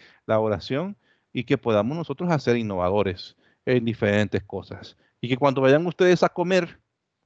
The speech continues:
a un restaurante y pidan una hamburguesa y de, de pulled pork, por ejemplo, en este caso que es la,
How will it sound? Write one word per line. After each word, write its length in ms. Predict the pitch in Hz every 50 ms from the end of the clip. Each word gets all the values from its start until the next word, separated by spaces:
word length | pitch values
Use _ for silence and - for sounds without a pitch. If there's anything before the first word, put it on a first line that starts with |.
| _ _ _
a 380 | - 120 113 110 107 110 107 107
un 120 | 107 117 113
restaurante 640 | 135 131 - 165 151 160 170 165 160 147 - 160 143
y 120 | 131 113
pidan 400 | - _ - 127 123 131 131 139
una 120 | 147 147 143
hamburguesa 680 | 143 143 143 147 156 165 147 - - 147 147 143 139 -
y 240 | 123 113 110 110 101
de, 200 | 107 110 107 107
de 140 | 110 110
pulled 240 | - - 156 156 143
pork, 240 | _ - 139 123 _ _ _ _ -
por 120 | 113 110
ejemplo, 320 | 110 123 135 123 - 127 123
en 60 | 110
este 160 | 110 - - 117
caso 280 | - 123 117 - 123
que 100 | - 117
es 60 | 113
la, 80 | 113